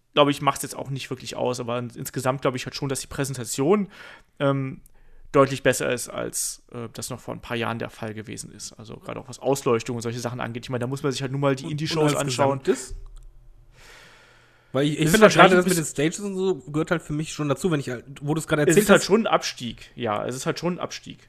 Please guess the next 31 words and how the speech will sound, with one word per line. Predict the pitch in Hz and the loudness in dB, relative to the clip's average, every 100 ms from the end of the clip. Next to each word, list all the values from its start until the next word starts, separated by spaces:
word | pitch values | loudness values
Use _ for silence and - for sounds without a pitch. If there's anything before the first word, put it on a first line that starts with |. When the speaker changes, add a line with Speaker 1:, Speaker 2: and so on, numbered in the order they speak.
| - | -6
Speaker 2:
Vor | 156 | -2
allen | |
Dingen, | 151 135 | -2 0
Speaker 1:
So. | |
Speaker 2:
denk | 160 110 | 0 0
mal | |
so | 156 | -4
zehn | 143 - 180 | -2 0 0
Jahre | 165 151 147 | 0 -2 -2
zurück, | 170 180 131 131 123 - _ - - - | -4 -4 -8 -12 -14 -18 _ -20 -18 -6
was | 135 | -2
da | 151 | -2
teilweise | - 143 139 135 | 0 2 2 0
für | - 127 | -4 -6
Mega-Stages | 120 127 196 208 135 - 135 131 131 123 | -2 0 2 0 -4 -2 0 0 -2 -6
waren, | 120 120 | -4 -4
so | 117 | -6
Am-, | 110 127 | -8 -8
Armageddon | 135 139 131 143 139 | -4 -2 0 0 0
damals | 131 135 | -2 -4
mit | 127 | -6
Jeff | 131 120 - | -6 -6 -2
Hardy, | 123 135 127 | -2 -2 -4
mit | 120 | -4
der, | 117 - - - - - - - | -6 -6 -20 -20 -20 -20 -20 -6
dieser | 127 | -4
Brücke | 123 123 - 151 | -2 -4 -2 0
und | 139 | 0
so | 135 120 | 0 0
weiter | 127 127 131 120 | 0 0 -2 -2
und | 117 113 | -4 -10